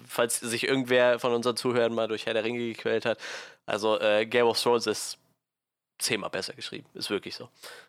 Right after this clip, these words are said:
<laughs> Muss man leider so sagen. Ja, gut. Äh, jetzt, äh, zurück zur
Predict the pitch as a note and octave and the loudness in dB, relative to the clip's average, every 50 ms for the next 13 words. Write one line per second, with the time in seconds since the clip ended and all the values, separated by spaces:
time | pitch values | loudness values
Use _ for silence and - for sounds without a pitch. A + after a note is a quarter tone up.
0 | _ - - - - - - F#3+ E3+ D#3 - - - B2 A#2 - - A2 A2 G#2+ | _ -4 -2 -2 -2 0 0 0 -2 -2 -4 -8 -6 -4 -2 0 0 2 2 2
1 | A2+ A2 A2+ G#2+ - A2 G#2 G2 - - G#2+ - _ - - - - - - - | 2 2 2 0 -2 -4 -6 -4 -2 -2 -2 -2 _ -10 -12 -12 -12 -12 -12 -14
2 | - - - - - _ - _ _ _ _ _ _ _ _ - A#2 A2 G2+ F#2 | -16 -16 -18 -20 -20 _ -20 _ _ _ _ _ _ _ _ 0 2 2 2 0
3 | - - _ _ - - A#2 G2+ - - - - - A#2 A2+ A2 A2+ A#2 A#2 A#2 | -4 -10 _ _ -6 -4 -4 -4 -6 -10 -16 -10 -4 -2 -2 0 -2 -2 -4 -6
4 | A#2 A2+ _ _ A2+ A2+ A#2 A2+ A#2 A#2 - - - - C3 B2 A2+ - - A#2+ | -12 -20 _ _ -20 -18 -4 -2 -2 0 0 0 0 2 2 2 2 2 2 0
5 | A#2+ C#3 - - C#3 B2 A#2+ A#2 A2+ - | 0 0 2 4 4 4 6 4 2 0